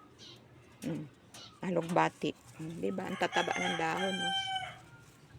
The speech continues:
Tagapangin natin dyan. Tumumba na dun, eh. Doon sa sulok na yun, may sili. Yun, sili. Kaso hindi namumunga.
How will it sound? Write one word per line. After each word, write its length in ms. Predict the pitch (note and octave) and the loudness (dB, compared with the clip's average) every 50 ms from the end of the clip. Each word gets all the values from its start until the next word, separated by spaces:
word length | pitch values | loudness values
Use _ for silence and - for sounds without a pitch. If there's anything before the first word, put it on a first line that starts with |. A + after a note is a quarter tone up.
| - - - - - - - | -16 -16 -16 -16 -16 -12 -10
Tagapangin 640 | F3 E3 E3+ E3+ - - F#3 F#3 F#3 F#3+ F#3 F#3 F#3 | -8 -6 -6 -8 -2 0 2 2 2 0 -2 -2 -4
natin 360 | F3+ F3 - - F3+ F3+ F3+ | -4 -4 -4 -6 -6 -4 -6
dyan. 180 | F3 E3 D#3+ D#3+ - - - - - - - - - - - - - - - - - - - - - - - | -8 -8 -10 -12 -18 -20 -20 -20 -20 -20 -20 -20 -20 -20 -20 -20 -20 -20 -20 -20 -20 -20 -20 -20 -20 -8 0
Tumumba 480 | - F#3 G3+ G3+ G3 G3 G3 F#3+ F#3+ F#3+ G3+ | 2 2 4 4 4 4 4 6 4 4 4
na 160 | G#3 G3 F#3+ | 4 0 0
dun, 280 | F#3 G#3 G#3 G#3 F#3 | 0 0 0 0 -4
eh. 100 | E3+ E3 - - F4 - - - - - - - - - - - - - - | -6 -10 -10 -8 -8 -8 -8 -10 -16 -20 -20 -20 -20 -20 -20 -20 -12 0 6
Doon 200 | - G3 G3+ A3 | 8 8 10 10
sa 120 | G#3+ G#3 | 10 10
sulok 400 | - G#3+ G#3 G#3+ A3 G#3+ - - | 12 12 12 12 12 8 6 6
na 120 | G3+ G#3+ A#3 | 6 6 6
yun, 120 | A3 F#3+ | 6 6
may 160 | F#3+ G3 G3+ | 4 4 4
sili. 440 | - A3 G#3+ A3 G#3+ G3+ F#3 F3 E3 - - - - - - - - - - - - - - - - - - - - - - - - - - - - - | 4 4 6 6 6 4 4 0 -2 -4 -14 -20 -20 -20 -20 -20 -20 -20 -20 -20 -20 -20 -20 -20 -20 -20 -20 -20 -20 -20 -20 -20 -20 -20 -20 -16 -6 -4
Yun, 320 | G3 G3 G3 E3 E3+ D#3+ - - - | -2 0 0 -2 -4 -6 -10 -16 -12
sili. 440 | - - G3+ G3 F#3+ F#3+ F#3+ F3 E3+ E3 - - - - - - - - - - - - - | -4 2 2 4 4 4 0 -2 -4 -6 -10 -18 -18 -18 -18 -18 -18 -18 -16 -16 -14 -8 0
Kaso 320 | - F#3 F3+ F#3 - G#3 | 2 2 2 4 6 4
hindi 240 | G#3 G3 G3 F#3 - | 4 6 4 2 2
namumunga. 720 | - F#3+ F#3+ G3 G3+ G3+ G#3 G#3 G#3 G#3 G3+ F3+ E3+ D#3 | 2 2 0 0 0 0 0 0 0 0 -2 -4 -6 -8